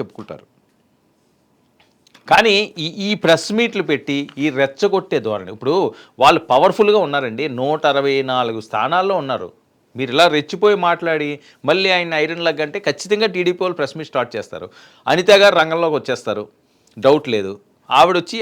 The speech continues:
ఆవిడ వేసేస్తారు, మీకు డైరెక్ట్గా అటాక్ ఇచ్చేస్తారు. ఇక పవన్ కళ్యాణ్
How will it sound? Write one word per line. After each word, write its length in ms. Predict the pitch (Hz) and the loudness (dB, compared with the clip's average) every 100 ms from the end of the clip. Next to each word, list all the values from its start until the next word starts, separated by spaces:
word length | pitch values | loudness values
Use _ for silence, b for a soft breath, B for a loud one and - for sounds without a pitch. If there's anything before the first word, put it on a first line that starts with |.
| 170 | 4
ఆవిడ 220 | 147 156 156 147 139 135 123 131 151 | 4 4 2 2 2 -2 -8 -10 -4
వేసేస్తారు, 420 | 151 151 - 107 | -2 -2 -6 -6
మీకు 140 | 110 113 | -6 -4
డైరెక్ట్గా 380 | 127 160 - 175 | -2 -2 -8 -6
అటాక్ 200 | 147 139 131 | -4 -4 -6
ఇచ్చేస్తారు. 440 | 117 110 - 87 92 b b - | -10 -10 -10 -12 -14 b b -4
ఇక 80 | 156 156 | 0 4
పవన్ 200 | 180 202 | 4 4
కళ్యాణ్ 280 | 190 160 | 2 0